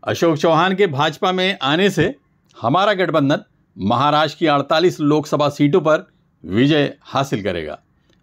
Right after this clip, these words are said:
शिवसेना प्रवक्ता कृष्णा हेगड़े का बयान। महाराष्ट्र के पूर्व मुख्यमंत्री और कांग्रेस पार्टी के वरिष्ठ नेता अशोक चौहान के कांग्रेस पार्टी छोड़कर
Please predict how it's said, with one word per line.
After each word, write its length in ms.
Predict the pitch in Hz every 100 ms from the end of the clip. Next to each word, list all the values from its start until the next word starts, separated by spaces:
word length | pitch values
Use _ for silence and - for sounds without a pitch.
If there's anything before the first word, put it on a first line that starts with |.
| _ -
शिवसेना 400 | 135 131 160 180
प्रवक्ता 420 | 190 180 143 190
कृष्णा 440 | - 151 160 147
हेगड़े 360 | 113 131 139 143
का 340 | 131 127 - _ 92
बयान। 380 | 104 104 - - _ _ _ _ _ _ _ _ -
महाराष्ट्र 500 | 95 117 131 139 143
के 60 | 151
पूर्व 300 | 143 170 180
मुख्यमंत्री 480 | 170 160 156 175 180
और 140 | 170
कांग्रेस 340 | 147 131 127
पार्टी 320 | - 127 127 139
के 60 |
वरिष्ठ 300 | 127 123 -
नेता 400 | 123 123 - - _ _ -
अशोक 280 | 104 117 110
चौहान 360 | 113 113 139
के 220 | 143 151 143
कांग्रेस 340 | 127 120 113
पार्टी 300 | 127 113 123
छोड़कर 500 | - 160 143 117